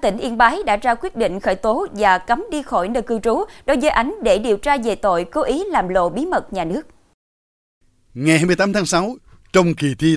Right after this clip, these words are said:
Speaker 2: tốt nghiệp trung học phổ thông, tại phòng thi số không sáu một, điểm thi trường trung học phổ thông Hoàng Quốc Việt ở xã Giới Phiên, thành phố Yên Bái, sau sáu mươi phút làm bài thi trắc nghiệm môn toán, tức hai phần ba thời gian làm bài, Ánh dùng điện thoại di động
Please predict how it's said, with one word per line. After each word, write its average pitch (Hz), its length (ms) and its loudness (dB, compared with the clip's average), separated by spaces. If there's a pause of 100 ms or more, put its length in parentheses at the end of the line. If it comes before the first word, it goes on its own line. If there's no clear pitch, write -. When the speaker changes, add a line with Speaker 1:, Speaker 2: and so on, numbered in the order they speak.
Speaker 2:
tốt 220 180 -6
nghiệp 131 140 -4
trung 147 100 0
học 123 100 -4
phổ 127 140 0
thông, 143 220 -2 (300)
tại 147 120 4
phòng 139 200 -2
thi 165 180 0
số 175 360 0
không 156 220 0
sáu 165 220 0
một, 120 260 -2 (100)
điểm 151 220 0
thi 160 260 2
trường 123 220 -4
trung 139 120 -2
học 120 80 -2
phổ 135 120 -2
thông 135 220 -2
Hoàng 113 260 -2
Quốc 165 160 -2
Việt 113 220 -4 (320)
ở 143 120 0
xã 120 200 -4 (100)
Giới 156 140 4
Phiên, 139 280 -2 (220)
thành 123 160 -6
phố 143 100 0
Yên 135 180 2
Bái, 135 260 0 (300)
sau 156 320 4
sáu 180 160 0
mươi 170 120 2
phút - 160 -6
làm 127 180 -2
bài 117 180 -2
thi 139 180 -4
trắc 190 160 -4
nghiệm 117 160 -4
môn 131 160 -2
toán, 143 260 0 (300)
tức - 220 -4
hai 151 220 0
phần 113 200 -4
ba 131 120 2
thời 110 160 -6
gian 120 180 -2
làm 110 120 -2
bài, 107 260 0 (520)
Ánh 208 300 2
dùng 131 180 -4
điện 120 180 -4
thoại 117 140 0 (100)
di 139 120 0
động 113 240 -2